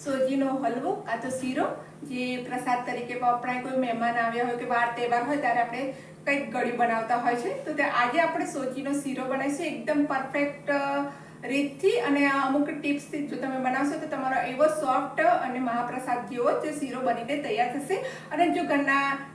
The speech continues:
કોઈ બધા સભ્યો ખાશે તો ખાતા જ રહી જશે. તો ચાલો બનાવીએ.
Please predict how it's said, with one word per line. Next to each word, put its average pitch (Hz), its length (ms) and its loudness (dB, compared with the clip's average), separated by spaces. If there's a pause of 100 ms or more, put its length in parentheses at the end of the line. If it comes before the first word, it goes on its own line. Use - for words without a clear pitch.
(160)
કોઈ 269 140 0
બધા 269 440 6
સભ્યો 254 320 -2
ખાશે 262 600 0
તો - 80 -2
ખાતા - 460 0
જ 262 40 -2
રહી 277 100 2
જશે. 285 280 0 (380)
તો 254 80 -4
ચાલો 254 360 2 (240)
બનાવીએ. 247 460 2